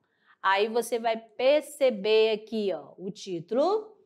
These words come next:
ó, falta de devolução da ver-, de verba pública evita que condenado seja beneficiado com progressão de regime de prisão. Pronto, aqui também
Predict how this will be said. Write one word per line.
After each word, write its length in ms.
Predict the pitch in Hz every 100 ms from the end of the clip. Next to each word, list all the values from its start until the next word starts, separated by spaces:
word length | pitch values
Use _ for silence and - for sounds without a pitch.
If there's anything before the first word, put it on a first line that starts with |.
| _ _
ó, 200 | 180 165
falta 520 | - 254 262 320 320
de 120 | 269 277
devolução 680 | 262 247 247 233 233 208
da 120 | 202 190
ver-, 680 | 170 170 170 170 180 196
de 140 | 175 175
verba 640 | 165 175 196 214 208 220
pública 840 | 220 - 175 175 202 240 - 277 - - _ _
evita 880 | - 262 214 202 311 359 - 339 349 - _ _
que 120 | 262
condenado 640 | 254 285 262 247 247 233
seja 320 | 247 247 240 220
beneficiado 1400 | 233 233 226 233 - - 190 165 165 170 180 254 339 - _ _ _ _
com 180 | 240 240
progressão 640 | 247 240 240 233 240 233
de 140 | 226 240
regime 480 | 226 220 208 220
de 100 | 202
prisão. 440 | 220 233 220 165 165 _ _ _ _ _
Pronto, 880 | 175 165 160 175 196 214 214 170 151 _ _ _ _
aqui 800 | 151 156 _ 196 254 254 208 _ _ _ -
também 720 | 269 269 214 208 208 233 -